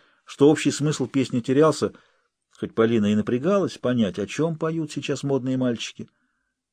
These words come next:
Мальчики допели песню до конца, напоследок встряхнули прическами, и Полина догадалась, что дурацкая припевка, которую много раз повторили мальчики, и есть смысл песни.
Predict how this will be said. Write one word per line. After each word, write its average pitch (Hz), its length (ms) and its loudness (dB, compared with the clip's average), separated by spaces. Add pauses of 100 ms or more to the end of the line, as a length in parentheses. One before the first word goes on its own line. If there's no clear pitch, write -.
(460)
Мальчики 123 460 2
допели 107 360 2
песню 101 320 -4
до 101 100 -2
конца, 147 520 2 (360)
напоследок 113 580 2
встряхнули 117 440 0
прическами, 151 680 0 (1160)
и 101 100 -2
Полина 160 400 6
догадалась, 143 480 4
что - 160 -2
дурацкая 139 420 4
припевка, 143 720 0 (160)
которую 113 320 4
много 196 380 6
раз 156 160 6
повторили 139 460 0
мальчики, 120 420 0
и 135 140 0
есть 156 420 2
смысл 160 520 0
песни. 90 480 -8